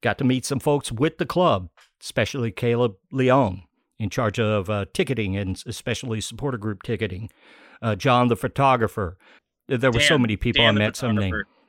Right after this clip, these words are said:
Speaker 1: Uh, Dan, excuse me. And, uh, anyone else? I, anybody remembers? There are so
Speaker 2: <laughs>
Speaker 1: many names.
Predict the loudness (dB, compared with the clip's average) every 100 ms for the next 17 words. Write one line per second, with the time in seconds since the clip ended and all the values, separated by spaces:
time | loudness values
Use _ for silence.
0 | _ -20 -2 0 2 2 2 -2 -12 -18
1 | -10 -4 -4 -4 -10 -14 _ _ _ _
2 | -4 0 2 2 2 0 -6 _ _ _
3 | _ _ _ 0 4 4 4 2 2 -2
4 | -14 _ _ _ _ _ -2 2 4 4
5 | 2 2 4 6 6 6 2 -4 -10 -12
6 | -12 0 4 6 6 6 6 6 6 6
7 | 4 2 -4 -8